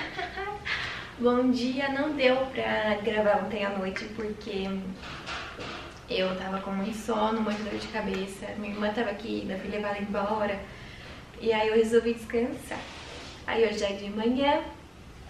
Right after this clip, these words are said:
e eu vou finalizar esse vlog pra começar um outro vídeo aqui pro Mix.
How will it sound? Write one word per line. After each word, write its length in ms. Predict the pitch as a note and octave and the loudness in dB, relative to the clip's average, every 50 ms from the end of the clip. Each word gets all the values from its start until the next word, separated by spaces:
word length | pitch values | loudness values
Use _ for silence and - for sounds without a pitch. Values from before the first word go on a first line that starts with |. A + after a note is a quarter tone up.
| - - - - - - - | -16 -16 -16 -16 -16 0 4
e 100 | B3 A#3+ | 8 8
eu 80 | A#3 | 8
vou 100 | A3 A3 | 8 6
finalizar 460 | G#3+ A3 A3+ G#3+ G#3+ G#3 G3 G3+ G3 G3 | 0 0 2 2 2 2 4 4 4 4
esse 160 | - - A3 | 2 -2 -2
vlog 380 | G3+ G3 F#3+ F#3 F3+ F#3 F#3 F#3 G#3+ | 0 0 0 2 2 2 0 0 -2
pra 580 | - F#3 F3+ F#3 F#3 F#3+ F#3+ G3 F#3+ F#3 F#3 F#3 F3+ F3 F3 F3+ F#3 - - - - - - - - - - - - - - | -2 0 2 2 2 2 2 0 -2 -2 -4 -4 -4 -6 -8 -10 -12 -14 -12 -8 -6 -6 -4 -6 -6 -8 -10 -10 -12 -10 -2
começar 540 | - A#3 A3+ A3 A3 - - G#3+ G#3 G#3 G#3 | 2 4 4 4 4 2 4 4 4 6 6
um 80 | G#3 | 4
outro 220 | G#3 - - A#3+ A#3+ | 2 2 2 0 2
vídeo 340 | A3+ A#3 A3 A3+ A#3 A#3 | 2 2 0 2 2 2
aqui 140 | A#3 - A#3+ | 2 2 -4
pro 180 | A#3 - A3 G#3+ | -2 -2 0 0
Mix. 300 | A3 A#3+ F4 F4 - | 2 0 0 -2 -6